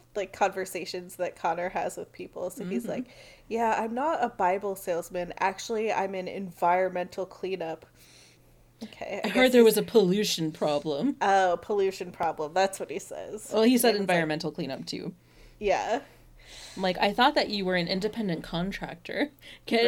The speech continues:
Speaker 1: Right?
Speaker 2: straight. Print out some bu-, <laughs> business cards to remind you of your cover story."
Speaker 1: Environmental cleanup independent contractor.
Speaker 2: Yes. But Damon's like, "Oh, well, I breathe easy. Ha ha ha ha."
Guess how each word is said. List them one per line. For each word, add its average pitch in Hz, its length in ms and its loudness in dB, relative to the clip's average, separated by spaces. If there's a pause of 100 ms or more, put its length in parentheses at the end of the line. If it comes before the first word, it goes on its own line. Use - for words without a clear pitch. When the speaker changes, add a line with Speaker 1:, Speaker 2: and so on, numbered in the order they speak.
Speaker 1:
Right? 175 80 -2
Speaker 2:
straight. 196 440 -2 (400)
Print 190 160 -2
out 190 140 -2
some 226 140 4
bu-, 202 240 0
<laughs> 175 240 -10
business 196 320 -2
cards 165 360 -4
to 143 320 0 (320)
remind 175 320 2
you 175 100 4
of 165 80 0
your 165 100 -6
cover 175 240 -4
story." - 420 -4 (400)
Speaker 1:
Environmental 262 800 6
cleanup 233 420 -2
independent 202 580 0
contractor. - 800 -4 (520)
Speaker 2:
Yes. - 440 -12 (680)
But 143 500 -2 (380)
Damon's 160 320 -2
like, 165 240 -2
"Oh, 190 320 2
well, 151 320 0 (400)
I 202 340 6
breathe 165 380 -2
easy. 156 760 -2 (320)
Ha 240 160 2
ha 247 260 4
ha 202 160 0
ha." 214 480 2